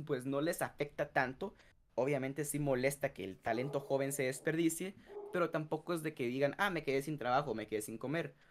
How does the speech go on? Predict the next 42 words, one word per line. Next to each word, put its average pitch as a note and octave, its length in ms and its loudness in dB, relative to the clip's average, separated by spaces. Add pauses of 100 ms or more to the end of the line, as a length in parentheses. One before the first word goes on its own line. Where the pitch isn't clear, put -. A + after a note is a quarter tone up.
(260)
porque E3 300 -2
ellos E3+ 200 0
siguen F3 400 -4
trabajando D3+ 540 0
y A2+ 60 -4
siguen D#3+ 420 -2
cobrando. D3+ 640 -2 (160)
Y C#3 120 0
aquí E3 200 -4
también, E3+ 520 0 (140)
aquí A2 240 2
es E3 60 2
donde E3 220 -4
viene C3 200 -4
el D3 60 -4
problema C3 320 -2
de B2 100 0
que G2 120 -8
no A2 160 -4
cobraran. C#3+ 500 0 (320)
Para C#3+ 240 6
quien C#3+ 140 0
no E3 80 4
lo G#3+ 100 6
sepa, - 560 0
en G#3 180 6
doblaje G#3 440 4
tienen F#3 380 -6
un G3 260 0 (160)
tarifario F#3 840 4 (220)
que G3 240 0
deberían F#3 960 4
respetar D3 540 0 (320)
todos G#3+ 500 6 (360)
las, C3+ 520 2
las C3+ 160 -4
empresas, C#3+ 560 0
que B2 220 -4
cuando C3+ 240 -2
se D3 100 -2
hace E3+ 140 0
doblaje F3+ 520 0